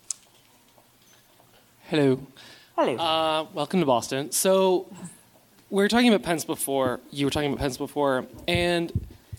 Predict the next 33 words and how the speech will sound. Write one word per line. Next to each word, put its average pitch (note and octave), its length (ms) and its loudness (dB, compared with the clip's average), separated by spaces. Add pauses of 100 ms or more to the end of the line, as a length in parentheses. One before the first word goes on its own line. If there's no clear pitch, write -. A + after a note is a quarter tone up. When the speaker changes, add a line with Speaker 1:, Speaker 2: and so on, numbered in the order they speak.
(120)
Speaker 1:
sure, G3+ 580 4
he F#3 280 -2
might E3 560 0
belong D#3 360 2
in C#3+ 280 -4 (120)
jail, B2+ 600 0
right? C#3 320 2
But, E3 120 0
like, E3+ 220 2
and, F#3+ 180 2
you G3 60 2
know, F3 440 4
now F#3+ 300 4
that G3+ 360 0
Trump E3+ 380 -2
is C#3 200 0
in B2 260 -6 (120)
power D3+ 800 2
and C#3 280 -2
we're, B2+ 360 0 (760)
you F3 100 -2
know, D#3+ 100 2
we D3 100 0
have C#3+ 180 0
H C3 200 -2
B C3 140 -2
one E3 500 2
and D3+ 200 -2
we C3 80 -2
have C3+ 120 2
all C3 120 2
this C3 180 -4
newfound C3+ 920 -2